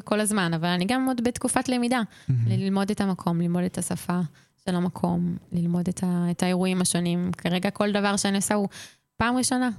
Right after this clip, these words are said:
Speaker 2: כן.
Speaker 1: אמנם ז-, הייתי כאן לפני, אה, אה, כמעט, אה,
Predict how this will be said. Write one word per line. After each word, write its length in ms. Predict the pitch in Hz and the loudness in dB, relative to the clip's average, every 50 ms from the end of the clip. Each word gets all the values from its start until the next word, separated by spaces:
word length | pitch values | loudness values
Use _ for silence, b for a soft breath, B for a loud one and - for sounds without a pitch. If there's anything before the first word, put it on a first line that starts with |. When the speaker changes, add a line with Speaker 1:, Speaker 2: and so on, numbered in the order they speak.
| - - | -10 -4
Speaker 2:
כן. 80 | - 190 | -2 0
Speaker 1:
אמנם 320 | 196 - 208 214 214 220 | 2 2 2 2 0 0
ז-, 140 | 208 185 - - | -2 -4 -4 -2
הייתי 280 | - 175 185 - 202 | 0 0 0 0 0
כאן 280 | 185 - 170 165 170 165 | 0 2 2 2 2 2
לפני, 480 | 170 - - - 170 165 165 165 165 165 | 0 -2 -2 -2 0 0 2 2 2 0
אה, 580 | 165 170 170 175 175 180 175 - _ - 180 | 0 -2 -2 -4 -6 -8 -12 -16 _ -4 -2
אה, 80 | 185 180 170 - | 0 0 -2 -2
כמעט, 380 | - 190 185 185 185 - - | -2 0 0 0 0 0 0
אה, 60 | - | 0